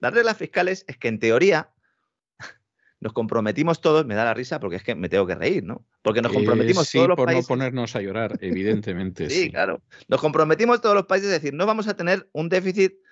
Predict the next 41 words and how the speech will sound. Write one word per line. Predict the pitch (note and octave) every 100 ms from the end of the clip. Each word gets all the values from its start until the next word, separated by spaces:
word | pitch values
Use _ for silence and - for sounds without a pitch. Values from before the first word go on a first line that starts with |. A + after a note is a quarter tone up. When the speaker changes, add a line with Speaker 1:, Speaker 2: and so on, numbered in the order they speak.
| _
Speaker 1:
mayor | - C3 C#3 G3+ G3
que | A#2+
el | A#2+
tres | D3+
por | C#3+ B2
ciento | D3 D#3 D3+
del | A2
Producto | G#2 A2+ A#2
Interior | G2 F#2+ E2+
Bruto". | A1+ - - _ _ _ _ - - _ _ _ _ _ _ - - _ _ _
Y | -
dice, | G#2 G2
"Bueno, | C3 B2
¿y | G#2+
esto | A2
España | C#3+ - C#3+ C#3 C3+ B2+
lo | G2
ha | G#2
cumplido | B2+ B2 C3+ B2+
alguna | B2 A#2
vez?". | F3+ F3+
Bueno, | - D#2+
pues | E2
en | F#2
la |
última | F2+ G2 G2
década | A2 G2+ E2+
no. | E2+ _ _ _ _ _ - B2+ - _ _ _ - -
Fíjese | C3+ D#3+ E3+
cómo | D#3+ D3+
será | D3
la | C#3+
cosa, | - A2+
que | G2
el | G#2+
último | C3 B2+
que | B2
lo | B2
cumplió | A#2 A2 A#2
fue | G#2+
Zapatero. | A2+ A2 G2 A#2 C#3+